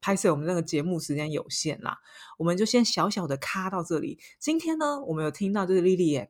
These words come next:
哇，她从台积电一路就是放弃她的工作，去日本养牛，养完之后她到民宿业工作，哎，老板居然给她了一个签证之后，她就遇到了她现在的老公，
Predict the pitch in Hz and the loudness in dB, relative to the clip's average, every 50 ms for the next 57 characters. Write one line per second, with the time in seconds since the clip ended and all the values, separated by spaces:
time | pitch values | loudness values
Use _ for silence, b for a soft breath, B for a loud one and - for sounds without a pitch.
0 | _ - 214 233 190 147 139 214 220 208 - 175 165 165 B B B B B B | _ -6 -4 -4 -4 -4 -2 -2 -2 -2 0 -2 -4 -4 B B B B B B
1 | B B B _ _ - - - 151 156 180 170 - 190 196 190 180 202 175 151 | B B B _ _ -10 -6 -2 0 0 0 0 0 0 0 0 2 0 0 0
2 | - - 190 190 214 240 247 220 165 185 196 190 180 185 - - 202 196 175 170 | -2 -2 0 2 2 4 2 2 0 0 2 2 2 0 0 0 0 0 0 0
3 | - 214 190 190 190 180 165 165 175 170 175 190 196 170 170 - - 226 226 269 | 0 0 0 2 2 -2 -2 0 -2 -2 0 2 2 2 0 0 -2 -2 2 4
4 | 269 196 - - 156 143 151 165 175 170 143 135 135 135 139 139 135 127 135 135 | 4 4 4 2 0 -2 0 0 0 0 0 0 -2 -2 -2 -2 -4 -4 -6 -10
5 | 135 B B B B B - 214 202 196 208 220 233 226 262 311 311 311 330 302 | -12 B B B B B 2 2 4 4 4 4 2 2 2 0 2 4 4 4
6 | 240 202 - - 254 269 285 269 220 196 185 185 202 - - 294 254 254 269 254 | 4 2 0 -4 0 2 4 4 4 4 2 2 0 0 0 0 2 4 2 2
7 | 233 - 226 208 220 240 226 - 254 220 165 - - b b b b b 285 311 | 4 4 2 2 2 2 2 4 4 4 4 2 -2 b b b b b -2 -2
8 | 311 _ _ - 190 233 247 285 208 175 - - 233 220 208 - 147 - 202 208 | -2 _ _ -4 -2 0 2 2 2 2 2 2 2 2 2 0 0 0 2 2
9 | 190 170 165 165 - - 226 233 226 240 262 247 202 185 175 185 190 190 - 202 | 4 4 4 2 2 0 0 0 2 2 2 2 2 2 2 0 0 -2 0 -2
10 | 196 151 - - b b b b b b b b b - - 294 302 294 220 294 | -4 -4 -4 -6 b b b b b b b b b -4 -4 2 2 4 6 6
11 | 285 226 - 302 269 214 180 160 143 131 - _ _ _ _ _ - - 247 226 | 4 4 4 4 4 4 4 4 2 0 -2 _ _ _ _ _ -8 -6 -4 -2
12 | - - - 262 226 175 160 139 - 214 175 156 147 139 139 139 139 - - 139 | -2 -2 2 2 2 0 0 -4 -4 -4 -4 -4 -4 -4 -6 -6 -8 -10 -12 -16
13 | - - - - 151 156 | -16 -14 -12 -12 -12 -14